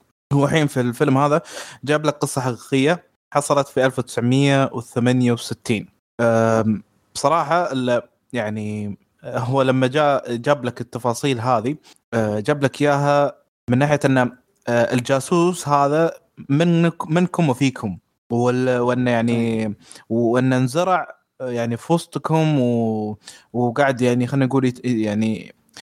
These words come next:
Speaker 1: ما هو مؤمن بالأفكار اللي قاعد ي-، ي-، ي-، يحاولون يروج-، يروجون لها هذول البلاك بانثرز. و-،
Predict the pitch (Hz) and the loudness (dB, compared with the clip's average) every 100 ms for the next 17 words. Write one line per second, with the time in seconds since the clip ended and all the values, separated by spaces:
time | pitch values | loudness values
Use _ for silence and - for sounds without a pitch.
0 | - 185 196 190 208 190 170 139 131 - | -2 0 2 2 2 2 0 0 -2 0
1 | 147 143 123 120 120 123 120 123 123 117 | 2 2 0 -4 -2 -2 0 -2 -2 -4
2 | 110 117 120 - 123 135 131 123 123 123 | -2 -2 -2 0 0 2 2 2 0 -4
3 | 127 117 123 120 127 143 127 120 123 123 | -4 0 0 0 0 2 4 4 2 2
4 | 110 104 117 - 131 123 117 135 - - | 0 0 -2 0 -2 0 -2 -2 -6 -20
5 | - 120 123 127 127 | -4 0 2 2 2